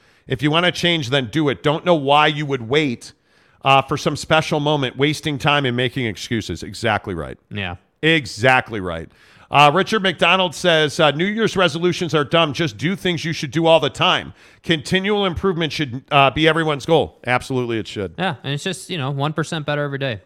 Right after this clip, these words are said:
Speaker 2: I,
Speaker 1: Yes.
Speaker 2: I, I think that that's a great saying. I think it's a great thing to live by, and I think that, you know, if you do that, you're gonna see results over a long period of time, but you have to be patient.
Speaker 1: Luis Capasso says, "New Year's resolutions are for procrastinators. Get it done.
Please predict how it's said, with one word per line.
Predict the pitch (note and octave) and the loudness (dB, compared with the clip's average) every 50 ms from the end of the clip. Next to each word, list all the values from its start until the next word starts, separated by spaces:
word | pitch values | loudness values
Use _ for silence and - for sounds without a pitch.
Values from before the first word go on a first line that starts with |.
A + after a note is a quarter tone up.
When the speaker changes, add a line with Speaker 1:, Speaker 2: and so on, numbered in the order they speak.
| - A2+ | -2 0
Speaker 2:
I, | A2+ | 2
Speaker 1:
Yes. | A2+ G#2+ G2 G#2+ | 2 2 2 0
Speaker 2:
I, | B2 A#2+ B2 A#2+ A#2+ B2 | -2 -2 -2 -2 -4 -4
I | A2+ B2 A#2 | -4 -4 -4
think | A#2 C#3 C3 | -4 -6 -6
that | C3 B2+ | -6 -4
that's | C3 B2+ A#2+ - B2+ | -4 -6 -6 -6 -10
a | |
great | A#2 - A#2 A#2+ A#2+ - | -6 -4 -4 -4 -4 -6
saying. | - C3+ B2 B2 B2 B2 A#2+ A#2 | -6 -6 -6 -6 -6 -6 -6 -6
I | A2 G2+ | -6 -6
think | B2+ B2 A#2 | -8 -6 -6
it's | A2+ - - | -8 -8 -8
a | A2+ | -10
great | - B2 A#2 A2+ G2+ | -6 -6 -6 -6 -6
thing | - C3 A#2 | -8 -10 -8
to | A#2 | -6
live | A2 A2+ A#2 A2+ | -6 -6 -6 -4
by, | A2+ A2+ A#2 B2 C3 | -2 -2 -2 -2 -2
and | C3+ A#2+ A2+ | -2 -4 -6
I | G#2+ | -6
think | - B2 A#2 A2 | -6 -6 -6 -4
that, | A#2+ A#2 G#2+ - _ _ _ _ _ _ _ - | -4 -4 -6 -8 _ _ _ _ _ _ _ -4
you | A3+ | -2
know, | G#3 F3+ | -2 -2
if | F3 D3+ | -2 -2
you | F#3 E3+ | -2 -2
do | C#3+ B2 F3+ G#3+ A3+ | 0 2 2 2 2
that, | F3+ D#3 D3+ D3+ C#3+ | 0 -2 -4 -4 -4
you're | D3+ D3+ | -2 -2
gonna | D#3+ D#3+ D3+ | -2 -2 -4
see | C#3 E3+ E3 | -4 -4 -4
results | D#3 C#3+ C3 D3+ D#3 D#3+ D3 - | -4 -4 -2 -2 -4 -4 -4 -4
over | D3 C#3 C3+ C#3+ C#3+ | -4 -4 -2 -2 -2
a | C3 | 0
long | C3 C3+ C#3 C#3 C3+ | 0 -2 -2 -4 -4
period | D3+ D3+ D#3+ E3 E3 | -4 -4 -4 -4 -4
of | D3+ - | -6 -6
time, | - E3 G3 G#3+ D3 G2 F2+ | -4 -4 -4 -4 -4 -6 -6
but | G2+ A#2+ G#2 | -6 -6 -6
you | A#2+ A2+ | -4 -4
have | A#2+ B2+ B2 B2 - | -4 -4 -4 -4 -8
to | D3 | -8
be | D3 D3+ | -10 -6
patient. | - D3+ E3+ G3 F#3+ - F2+ C2+ - - - _ _ - | -6 -4 -4 -6 -8 -10 -14 -14 -16 -20 -20 _ _ -4
Speaker 1:
Luis | A#2+ C3 C#3 E3 F#3+ F#3+ - | -2 0 2 2 2 0 -2
Capasso | - D#3+ C3+ E3 F3 F3+ E3+ - F3+ D#3 | -4 -2 2 4 4 4 4 2 -2 -2
says, | - - E3+ D3+ B2+ G#2+ | -2 0 -2 -2 0 -2
"New | C3+ D3+ E3 | -2 -2 0
Year's | F3+ F#3 F#3 F3+ D3 - | 2 2 2 2 2 0
resolutions | E3+ E3+ D#3 - D#3+ D3+ D#3+ D#3 - - D#3 C#3 | 0 0 0 0 -2 -2 -2 -2 -2 -4 -4 -2
are | D#3+ D3 | -2 -2
for | - D#3 B2 | -2 -2 -6
procrastinators. | - B2+ - - - C#3 D3 D#3 - - D#3 C#3 B2 A#2 A#2 A#2 G#2+ - | -6 -8 -6 0 0 2 2 2 0 0 -2 -2 0 0 -2 -2 -4 0
Get | - D3 D3+ | 0 0 2
it | D3+ B2 E2+ F2+ | 0 -2 -2 0
done. | B2 B2+ C#3+ C3 G#2 F#2 G2 A2 | 2 2 2 2 0 -4 -8 -12